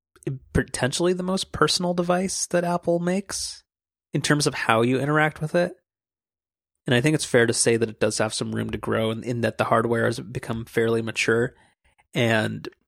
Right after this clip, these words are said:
the battery life is now actually very good. Um, and, and, and it's, and it's fairly speedy. So, hmm,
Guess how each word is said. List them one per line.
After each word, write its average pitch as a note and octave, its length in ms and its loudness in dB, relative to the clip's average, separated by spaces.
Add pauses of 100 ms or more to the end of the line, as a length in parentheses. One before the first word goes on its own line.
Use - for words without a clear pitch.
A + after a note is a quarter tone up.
the B2+ 100 0
battery A2+ 320 4
life A2+ 300 0
is A#2 100 -2
now A2 320 -2
actually C3+ 380 -2
very A#2 340 2
good. G#2 420 -4 (520)
Um, A2 580 0 (580)
and, B2 200 0
and, C3+ 320 0
and C#3+ 160 0
it's, C#3 120 -2
and F#3+ 140 0
it's F#3+ 160 -4
fairly C#3 460 0
speedy. G#2+ 580 -4 (1200)
So, D3+ 460 4 (480)
hmm, B2 220 -2